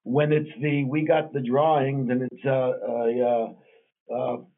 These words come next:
seven to ten days to get the number back to you with the critical path analysis and schedule, and then five days to mobilize, and what was a twenty-four week construction schedule became a twenty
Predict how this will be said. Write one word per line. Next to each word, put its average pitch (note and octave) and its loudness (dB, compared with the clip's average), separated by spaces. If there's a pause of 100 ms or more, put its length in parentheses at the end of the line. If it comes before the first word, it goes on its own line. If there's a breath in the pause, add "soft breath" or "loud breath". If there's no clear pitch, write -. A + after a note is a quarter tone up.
(380)
seven E3+ 2
to C#3+ -2
ten D3+ 2
days D3 2
to C#3 -4
get C3+ -2
the C3+ -4
number D3 2
back D3 0
to - -8
you C#3 -2
with B2 -6
the B2 -8
critical D3+ -2
path C#3+ 0
analysis C#3 -4
and B2 0
schedule, C#3 0
and B2 0
then B2 -2
five D3+ 2
days C#3+ 2
to B2 -4
mobilize, B2 0
and A2+ -6 (320 loud breath)
what B2 2
was D3+ 2
a C3 2 (360 soft breath)
twenty-four C#3+ 2
week C3 -4 (220)
construction - -2
schedule B2+ 0
became C3+ -2
a B2+ 2
twenty C3+ -2